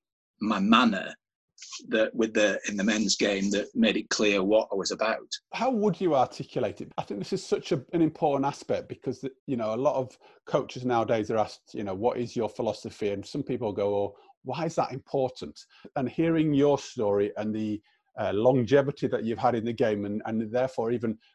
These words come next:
Speaker 2: referring back to the importance of having a, a, an approach, philosophy, and being able to articulate it and seeing that as important, I think is a really powerful message for those
Speaker 1: Yeah.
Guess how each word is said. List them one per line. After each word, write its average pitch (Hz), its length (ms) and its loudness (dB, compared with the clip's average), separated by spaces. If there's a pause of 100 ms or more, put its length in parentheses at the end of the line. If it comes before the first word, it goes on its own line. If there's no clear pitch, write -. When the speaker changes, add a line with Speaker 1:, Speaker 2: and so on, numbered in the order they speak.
(140)
Speaker 2:
referring 135 580 2
back 123 240 2
to - 120 -20
the 127 60 0
importance 127 440 -4
of 110 120 -8
having 127 340 0
a, 110 140 -2
a, 104 280 -2
an 107 140 -6
approach, - 680 -4
philosophy, 113 520 -6
and 104 100 -4
being 117 180 -2
able 113 200 -6
to - 140 -6
articulate 110 640 -4
it 92 140 -4 (320)
and 117 180 -4
seeing 165 420 0
that 151 100 -2
as 101 120 -6
important, 104 540 -4 (100)
I 110 60 -10
think 160 180 -10
is - 100 -8
a 147 80 0
really 143 180 0
powerful 131 480 -2
message 131 540 0 (420)
for 131 80 0
those 123 300 4
Speaker 1:
Yeah. - 40 -16